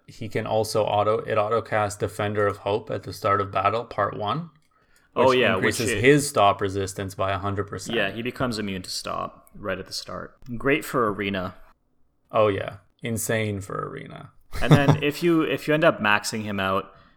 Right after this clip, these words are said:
Speaker 2: he'll get a nice, uh, set of modifiers, like a, a buff to his modifiers for some of his abilities. So that, that's pretty standard across most of the seven stars we've been seeing. If you max them out,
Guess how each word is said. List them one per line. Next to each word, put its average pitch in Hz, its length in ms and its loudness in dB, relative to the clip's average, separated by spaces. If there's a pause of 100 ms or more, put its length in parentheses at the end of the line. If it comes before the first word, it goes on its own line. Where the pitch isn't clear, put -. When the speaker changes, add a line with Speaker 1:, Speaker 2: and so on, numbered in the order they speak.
(100)
Speaker 2:
he'll 110 240 -2
get 107 280 6
a 104 120 -2
nice, 107 560 0
uh, 98 260 0
set 107 300 -2
of 101 100 0 (420)
modifiers, 104 840 0
like 104 140 -8
a, 95 100 -6 (180)
a 113 80 -4
buff 104 300 2
to 113 120 -4
his 101 140 0
modifiers 104 720 0
for 98 380 -4 (480)
some - 240 -4
of 104 100 -2
his 101 140 0
abilities. 85 720 -10 (140)
So 107 200 -6
that, 120 200 6
that's 147 140 2
pretty 156 220 4
standard 104 420 2
across 95 680 0
most 104 300 -4
of 104 60 -6
the 98 60 -4
seven 95 320 -4
stars 95 320 -4
we've 92 160 -8
been 90 120 -10
seeing. 107 340 0
If 98 140 -4
you 95 60 -2
max 98 320 2
them 95 160 -4
out, 92 300 -4